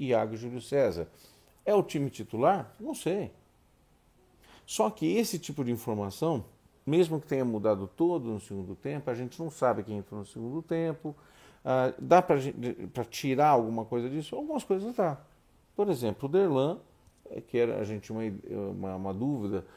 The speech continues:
se poderia jogar o Hernando, não, não tô dizendo que o Derlan vai ser titular,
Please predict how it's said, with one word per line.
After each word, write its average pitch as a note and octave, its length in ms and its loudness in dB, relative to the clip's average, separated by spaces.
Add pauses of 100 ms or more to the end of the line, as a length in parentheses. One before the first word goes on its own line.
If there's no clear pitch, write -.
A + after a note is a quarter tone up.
(160)
se - 180 -12
poderia F#2+ 720 -2 (260)
jogar F2+ 220 0
o F2 120 0
Hernando, G2+ 760 -2
não, C3+ 220 -4
não D#3+ 180 -2
tô - 120 2
dizendo A3 220 2
que C#3 80 -2
o - 40 0
Derlan G#2 300 6
vai G2+ 200 4
ser F#2+ 160 -8
titular, E2+ 580 -6